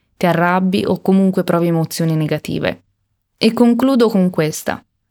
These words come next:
Abbiamo a che fare con la nostra mente dalla mattina alla sera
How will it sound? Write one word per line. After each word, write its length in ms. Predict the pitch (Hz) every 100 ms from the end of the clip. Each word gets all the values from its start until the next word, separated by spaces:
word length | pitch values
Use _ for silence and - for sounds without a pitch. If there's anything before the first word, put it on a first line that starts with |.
| _ _ _ -
Abbiamo 400 | 208 208 254 269
a 40 |
che 160 | 254 233
fare 420 | 233 233 240 233
con 120 | 233
la 100 | 196
nostra 320 | 185 185 190
mente 600 | 185 185 196 190 202 - -
dalla 260 | 185 190
mattina 400 | 185 180 - 185
alla 120 | 175 170
sera 400 | - 165 151